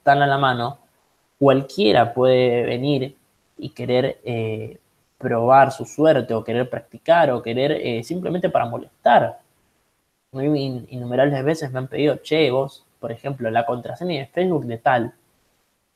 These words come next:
o, "Che, mirá, necesito borrar mis fotos de la computadora de tal". Y vos te quedás como, "¿Vos estás seguro de lo que me estás pidiendo?". Porque moralmente, más allá de, de todo el discurso ético y etcétera,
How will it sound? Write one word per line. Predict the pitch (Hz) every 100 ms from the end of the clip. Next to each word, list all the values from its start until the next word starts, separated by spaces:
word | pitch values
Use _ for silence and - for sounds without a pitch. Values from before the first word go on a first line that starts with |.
| _ _ _ _
o, | - 131 123 120 117 110 - - _ -
"Che, | 160
mirá, | 165 147 160 143 127
necesito | 123 147 160 160
borrar | 131 156 175
mis | 139
fotos | - 175 156
de |
la | 123
computadora | 120 123 127 143 160 139
de | 117
tal". | 143 131 113 - _ _ _ _ _ _
Y | 135
vos | 151 -
te | 139
quedás | 147 -
como, | 139 127
"¿Vos | 185 190
estás | 180 -
seguro | 143 143 196 156
de |
lo | 117
que | 113
me | 110
estás | - -
pidiendo?". | 123 156 202 123 - _ _ _ _ _ _ _ _ _ _ -
Porque | 120 113 - 113 110 110 117 - _ _ _ _ _
moralmente, | - 123 160 160 170 151 117
más | 117 -
allá | - 127
de, | 123 113
de | 113
todo | 120 123
el | 117 110
discurso | - - 117 - 107
ético | 143 143 -
y | 113
etcétera, | 120 - 127 - 117